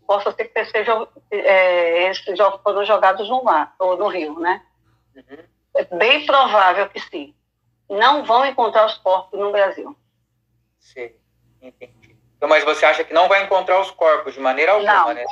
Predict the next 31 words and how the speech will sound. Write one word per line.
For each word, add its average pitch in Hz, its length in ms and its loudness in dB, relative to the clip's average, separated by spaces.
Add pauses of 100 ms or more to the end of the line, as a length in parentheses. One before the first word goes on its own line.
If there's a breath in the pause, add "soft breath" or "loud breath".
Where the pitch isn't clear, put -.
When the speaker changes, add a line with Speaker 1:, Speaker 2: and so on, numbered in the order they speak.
(440)
Speaker 2:
Nem 143 120 -6
no - 80 -6
Speaker 1:
Não 214 60 2
vai 254 100 2
Speaker 2:
Brasil, 220 200 2
nem - 40 -4
em - 20 -2
Speaker 1:
encontrar. 175 280 -2
Speaker 2:
outro 349 140 -12
lugar. - 200 -6 (580)
Speaker 1:
Tem 220 120 -2
Speaker 2:
Tá. 240 60 -2
Speaker 1:
grande 349 380 2
possibilidade 214 1000 -2
de 240 120 0
não 226 180 0
encontrar, 208 480 0
porque 214 180 -6
eu 226 160 0
não 269 220 0
vi, 214 420 -6 (720)
não 220 280 2
vi 190 160 -6
energia 233 1500 0 (160)
deles, 220 560 -2 (380)
né, 220 240 4
na, 202 280 -2
no, 185 420 0
na 190 80 2
Amazônia. 196 500 0
Eu 175 80 -6